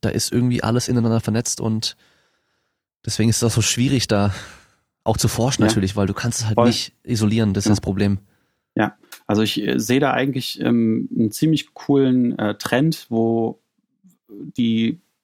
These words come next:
Speaker 2: die Felder, die eigentlich sehr reduktionistisch unterwegs waren, dass die jetzt so langsam das systemische Denken so ein bisschen annehmen,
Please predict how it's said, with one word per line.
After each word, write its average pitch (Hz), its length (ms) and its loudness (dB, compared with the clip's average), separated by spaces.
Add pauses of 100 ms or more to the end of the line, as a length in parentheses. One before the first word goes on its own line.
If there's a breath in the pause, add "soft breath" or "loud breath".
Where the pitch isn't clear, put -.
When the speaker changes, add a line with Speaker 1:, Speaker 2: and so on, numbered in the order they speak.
Speaker 2:
die 117 260 -2
Felder, 139 380 0
die 117 180 -2
eigentlich 120 260 0
sehr 127 180 0
reduktionistisch 123 720 0
unterwegs 127 480 -2
waren, 110 140 2
dass 110 160 -2
die - 60 -4
jetzt 107 160 -2
so 107 100 2
langsam 110 500 2 (320 loud breath)
das 110 180 2
systemische 131 560 2
Denken 104 320 2
so 101 80 0
ein 98 80 4
bisschen 98 240 -2
annehmen, 95 440 0